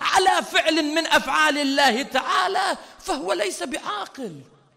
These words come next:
يخرج من دائرة العقلاء. لأنه ل-، يعني واحدة من ثنتين، إما أنه يجهل ما معنى الله،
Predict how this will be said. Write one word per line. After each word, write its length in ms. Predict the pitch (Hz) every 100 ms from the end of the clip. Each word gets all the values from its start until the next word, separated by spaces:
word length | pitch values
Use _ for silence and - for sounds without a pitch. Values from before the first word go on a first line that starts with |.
| _ -
يخرج 300 | - 339 311
من 160 | 330
دائرة 300 | 320 - 339 -
العقلاء. 600 | - 247 247 302 294 - - _ _ _ _ _ _ _ _ _ _ _ _ _ _ _ _ _ _ _ 151
لأنه 440 | - 262 254 262
ل-، 200 | 277 -
يعني 320 | 214 214 233 - -
واحدة 260 | 330 - 370
من 120 | 330
ثنتين، 400 | 302 269 269 -
إما 280 | 381 370 349
أنه 500 | 339 349 320 311 339
يجهل 380 | 302 196 277 262
ما 140 | 294
معنى 280 | 302 302 320
الله، 440 | 320 311 339 415